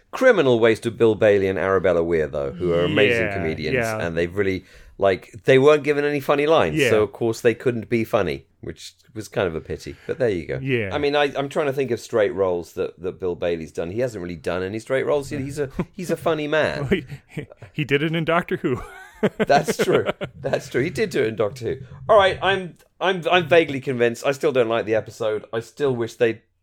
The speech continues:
Speaker 1: changed the year.
Speaker 2: Yeah, it'd be like ca-, uh, casting Catherine Tate and not having her do any comedy with David Tennant. W-, what's the point?
Speaker 1: Yeah, and exactly. I mean, she, I mean, Ca-, Catherine Tate has, has got some serious lines, but sh-,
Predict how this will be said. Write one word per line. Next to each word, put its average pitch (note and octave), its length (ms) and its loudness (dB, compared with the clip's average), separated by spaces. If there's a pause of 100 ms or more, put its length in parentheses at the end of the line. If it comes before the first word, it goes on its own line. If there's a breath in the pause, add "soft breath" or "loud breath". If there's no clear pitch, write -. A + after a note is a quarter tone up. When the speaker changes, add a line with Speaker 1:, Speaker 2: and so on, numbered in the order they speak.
(200)
Speaker 1:
changed A#2+ 380 0
the A#2 80 0
year. G2 320 -2
Speaker 2:
Yeah, C3 360 -2
it'd E3 220 -4
be G3 140 -4
like F#3 260 -2
ca-, - 180 -8
uh, D#3 280 0
casting E3 600 -4
Catherine E3+ 440 -2
Tate D#3 340 0
and C#3 240 -6
not C#3 240 0
having C3+ 280 -2
her B2+ 100 -6
do A#2+ 240 -6 (120)
any C#3 360 0
comedy A#2 420 -4
with F#2+ 160 -10
David F#2+ 320 -10
Tennant. - 380 -14 (340)
W-, - 380 -8
what's D#3+ 240 0
the D#3 100 0
point? - 460 -4 (580)
Speaker 1:
Yeah, D3 320 2
and C3+ 80 0
exactly. B2 400 0
I - 20 0
mean, C3 200 -2
she, - 160 -12
I - 40 -4
mean, C3 140 -2
Ca-, - 160 -8
Catherine C3+ 400 -6
Tate A2+ 380 -2
has, A2+ 260 -10
has A2 180 -8
got - 280 -2
some G#2 120 -12
serious G2 420 -4
lines, G2+ 300 -4
but C#3 200 -14
sh-, - 60 -20